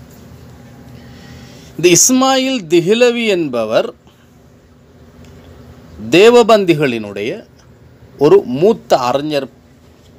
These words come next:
பெருமகனார். இஸ்மாயில் திஹ்லவியை பெரிய ஒரு ஷஹீதாக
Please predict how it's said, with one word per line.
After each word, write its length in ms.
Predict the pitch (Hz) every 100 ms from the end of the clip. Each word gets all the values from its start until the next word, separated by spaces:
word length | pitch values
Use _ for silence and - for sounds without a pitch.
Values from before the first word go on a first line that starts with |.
| - -
பெருமகனார். 580 | 131 104 90 92 87 - - - - - - - - - - - - - - - - - - - -
இஸ்மாயில் 640 | - 240 247 262 262 226
திஹ்லவியை 800 | 196 190 202 180 151 117 143 - _
பெரிய 320 | 175 180 226
ஒரு 180 | 233 214 - -
ஷஹீதாக 960 | 147 147 175 220 170 101 90 98 -